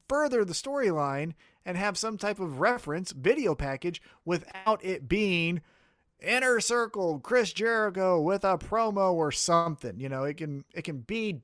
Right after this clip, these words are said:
different. We don't have to hit over the head.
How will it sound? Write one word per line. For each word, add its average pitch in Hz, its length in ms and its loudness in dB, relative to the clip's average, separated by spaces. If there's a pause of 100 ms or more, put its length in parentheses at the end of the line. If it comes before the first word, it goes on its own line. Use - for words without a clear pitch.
different. 175 360 0
We 123 100 -8
don't 156 340 0
have 156 280 -4
to 139 220 -2 (300)
hit 170 320 -2
over 151 260 2
the 135 100 -2
head. 131 440 2